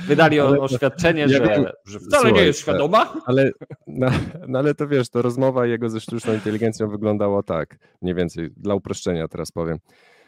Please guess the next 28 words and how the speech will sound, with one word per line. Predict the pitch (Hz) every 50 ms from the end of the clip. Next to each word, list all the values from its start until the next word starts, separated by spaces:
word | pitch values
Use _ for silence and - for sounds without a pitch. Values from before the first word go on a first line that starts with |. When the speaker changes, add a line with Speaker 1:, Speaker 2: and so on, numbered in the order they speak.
| _ _ _ _ _ _ _ _ _ _
Speaker 2:
"Sztuczna | - - - - 107 101 - 104 101 95
inteligencjo, | - 104 101 92 104 95 95 90 98 90 82 - - 82 73
czy | - - 87 85
jesteś | 90 95 92 - - 92 -
świadoma?" | - - - 92 92 85 90 80 76 71 -
Ona | - 82 80 80
odpowiada: | 80 76 - 80 80 82 80 - _
"Tak." | - 98 87 80 - - - _ _ -
<gasps> | 196 247 247 233 185 - - - _ _ _
Jezu. | 139 156 147 - - - - -
<laughs> | - - - 190 - 622 - 466 508 415 180 - - - - - - - 226 - - - 202 202 240 - 147 156 - 220 - - - - 294 - - - - 226 - - 240 214 _ -
Speaker 1:
No, | 202 196 - _ _ - _ _ _ 254 233 - _ _
no, | 175 180 226 214 - 196 190
okej, | 185 165 - - 202 185 175 165 156
wiesz, | 147 156 147 -
ty | - 170 160 143
może | 139 156 160 165 170
czytałeś | 143 - - - 156 156 165 175 180 170 -
te | - 160 147
relacje, | 139 139 151 165 180 175 - - 131 120 113
nie? | 113 120 139 143 - - - - _ - - -
Wiesz, | 139 131
bo, | 135 151 147 143 139 139 117 135
bo, | 135 123 151 151 143 139 131 120 120 127 127
mm, | 139 120 101 98 90 80 -
z | 135 -
tą | - 135
Lambdą | 131 131 139 147 156 147 139 151 147 143